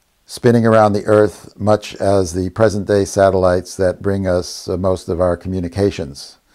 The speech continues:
So the speed of the satellites is timed perfectly with the rotation of the Earth,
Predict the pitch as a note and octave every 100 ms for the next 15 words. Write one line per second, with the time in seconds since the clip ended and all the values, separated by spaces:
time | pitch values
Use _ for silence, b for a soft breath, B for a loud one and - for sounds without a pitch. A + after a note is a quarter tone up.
0 | b b b b b b b - G2+ G2
1 | F2+ F#2+ F#2 F2+ F2 E2 _ _ _ _
2 | - - C3+ C3 B2 G2 - A2+ A#2 A2+
3 | G2+ F#2 - F#2 - - G#2 G2+ F#2 A#2
4 | A2 G#2+ G2 F#2+ F#2+ F#2+ F#2+ F#2 G#2 G2
5 | G2+ G2 F2 F2+ A#2+ G2+ - -